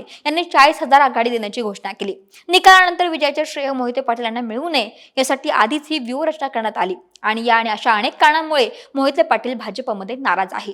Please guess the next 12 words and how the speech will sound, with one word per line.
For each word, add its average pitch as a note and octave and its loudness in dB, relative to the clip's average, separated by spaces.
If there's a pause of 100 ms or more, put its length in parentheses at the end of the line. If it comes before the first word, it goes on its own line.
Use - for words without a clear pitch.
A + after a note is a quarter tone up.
(160)
पण G#4 6
माध्यमांसमोर F4+ 4
जरी E4 0
मोहितेने C4 -6
बंडाची A#3 -4
भाषा A#3+ -10
केली E4+ -2
असली D#4+ 2 (260)
तरी F4+ -6
प्रत्यक्षात E4 -4 (100)
मात्र A#3 -2
त्यांचे A3 -8